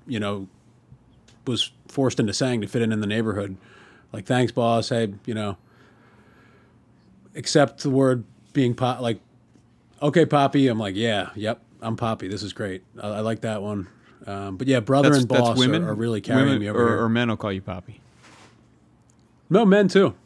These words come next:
Speaker 2: Men, men
Speaker 1: Yeah.
Speaker 2: call you Poppy.
Speaker 1: Yeah, yeah, like, "Okay, Poppy."
Speaker 2: That's kinda nice.
Speaker 1: Like, it is. It's nice.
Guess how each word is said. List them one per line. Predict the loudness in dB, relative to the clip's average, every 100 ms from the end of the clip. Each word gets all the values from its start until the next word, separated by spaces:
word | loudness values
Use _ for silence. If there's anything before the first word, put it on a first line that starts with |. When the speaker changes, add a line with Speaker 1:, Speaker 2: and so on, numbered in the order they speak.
| _ -4
Speaker 2:
Men, | -4 -4
men | -6 -4
Speaker 1:
Yeah. | -2
Speaker 2:
call | -2
you | -2
Poppy. | -4 -8 -8 -12 -14 -20 _ _ _ _ _ _ _ _ -20 _ _ -20 -20 -20 _ 2
Speaker 1:
Yeah, | 4 4
yeah, | 4 2
like, | 0 -2
"Okay, | -4 0 2
Poppy." | 4 4 2 0 _ _ _ _ _ _ _ _ _ _ _
Speaker 2:
That's | -14 -10
kinda | -10 -8
nice. | -8 -8 -8 -10
Speaker 1:
Like, | -8 -10 -14 _ _ _ _ _ _ _ _ _ -4
it | 0
is. | 2 0 -10
It's | -16 -6
nice. | -6 -6 -10